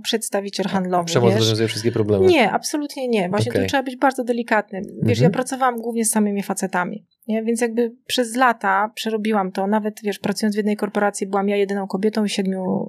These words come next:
Speaker 1: regionalnych menadżerów, nie? Więc jakby przeszłam, y, różne stany.
Speaker 2: Mhm.
Speaker 1: Natomiast powiem ci, jaka jest dla mnie najtrudniejsza sytuacja.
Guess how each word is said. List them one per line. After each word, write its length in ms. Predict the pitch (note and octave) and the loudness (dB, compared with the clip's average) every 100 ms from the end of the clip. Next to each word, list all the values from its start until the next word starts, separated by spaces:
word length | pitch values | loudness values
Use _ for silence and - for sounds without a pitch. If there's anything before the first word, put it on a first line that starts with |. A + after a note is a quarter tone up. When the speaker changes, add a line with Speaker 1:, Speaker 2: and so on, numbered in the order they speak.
| - - - | -8 -6 0
Speaker 1:
regionalnych 460 | G3+ G3+ F#3+ F3+ | 2 2 0 0
menadżerów, 460 | F3+ E3+ E3+ E3+ - - | 0 0 0 -4 -6 -2
nie? 140 | A#3 | 0
Więc 160 | G#3+ G#3 | 0 -2
jakby 320 | G#3 G#3 G#3+ G#3+ - - - | 0 2 0 -2 -16 -18 -12
przeszłam, 540 | - B3 - A3 G#3+ G#3 | -2 0 4 4 2 0
y, 260 | A3 G#3+ G3+ - - | 0 -2 -2 -8 -2
różne 480 | A#3 A#3 G3+ G3+ - - | 0 2 2 0 -2 -4
stany. 440 | - - C#3+ D#3+ - - | -2 0 2 0 0 -2
Speaker 2:
Mhm. 320 | A#2+ A2 C3+ E3+ A3 | 2 4 4 2 2
Speaker 1:
Natomiast 480 | B3 C4+ A#3+ G#3+ | 4 6 4 4
powiem 180 | - D4+ | 2 2
ci, 80 | D4+ | 2
jaka 120 | B3+ | 0
jest 100 | A#3+ | 2
dla 100 | A3+ | 4
mnie 100 | A3 | 4
najtrudniejsza 460 | G#3 G#3 G3+ G#3 F#3+ | 2 -2 0 0 0
sytuacja. 580 | G3 F#3+ - - - | -4 -2 -4 -4 -10